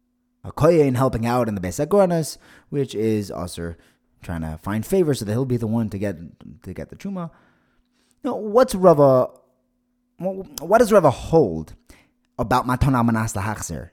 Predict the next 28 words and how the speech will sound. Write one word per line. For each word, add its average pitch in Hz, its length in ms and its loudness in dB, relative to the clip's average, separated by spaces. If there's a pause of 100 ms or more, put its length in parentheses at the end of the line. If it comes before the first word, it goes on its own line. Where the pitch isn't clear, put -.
Is 208 180 0
it 214 80 8
a 202 60 8
good 180 160 8
matana? 156 500 0 (1500)
Then 165 160 4
it 165 80 2
should 202 300 2
work 143 480 2 (420)
by 107 180 -2
the 104 80 -2
mecher, 104 260 -2
by 120 80 -2
the 113 80 -4
kedushin, 95 340 -8
by 120 100 -4
the 101 120 -8
pidyon 101 160 -6
ben. 92 220 -8 (300)
If 175 100 0
it's - 160 -2
not 202 440 2
a 226 60 8
good 151 220 4
mecher, 139 480 -2 (340)
if 135 120 -4
it's 139 180 -8
not 175 280 0